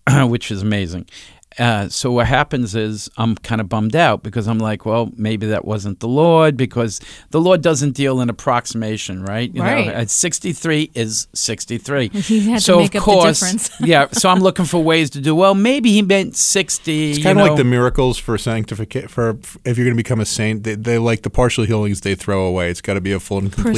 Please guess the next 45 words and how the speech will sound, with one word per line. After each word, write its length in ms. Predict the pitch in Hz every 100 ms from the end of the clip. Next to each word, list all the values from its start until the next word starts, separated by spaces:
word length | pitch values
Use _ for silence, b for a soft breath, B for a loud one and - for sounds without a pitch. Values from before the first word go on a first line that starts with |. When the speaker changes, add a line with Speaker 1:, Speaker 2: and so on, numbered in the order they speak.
| 107
Speaker 2:
Precision. 220 | 220 214
Speaker 3:
healing. 180 | 208 -
Speaker 1:
Right. 200 | - -
Speaker 3:
Yeah. 260 | 117 - -
Speaker 2:
Yeah. 60 | 165
Speaker 1:
And 140 | 135
so 300 | 117 175 151
I'm 180 | 147 143
just 180 | 143 135
kind 280 | - 147 143
of, 100 | 127
like, 220 | 131 -
bummed 260 | 135 131 131
out. 260 | 147 147 -
And 180 | 123 113 B B B
this 120 | 175
is 80 | 226
a 60 | 196
funny 300 | - 190 165
thing, 420 | - 147 110 76
because 460 | 113 120 151 139 139
as 140 | 135
a 40 | 131
mortal, 520 | 135 165 147 98 107
what 160 | 113 135
is 120 | 120
the 80 | 123
first 300 | 135 127 -
thing 160 | 127
I'm 120 | 117
thinking? 420 | 110 127 120 90 98
"Well, 460 | 123 143 143 143 135
maybe 440 | 123 123 117 120 120
it 100 | 90
wasn't 380 | 110 117 120
him," 300 | 110 120 117 110
or 100 | 104
I'm 100 | 127
losing 300 | 180 151 147
faith, 380 | - 113 78 -
basically, 440 | 101 - 104 117
which 220 | 123 147
is 100 | 180
sad, 500 | - 226 165 90 82
really. 400 | 110 123 104 90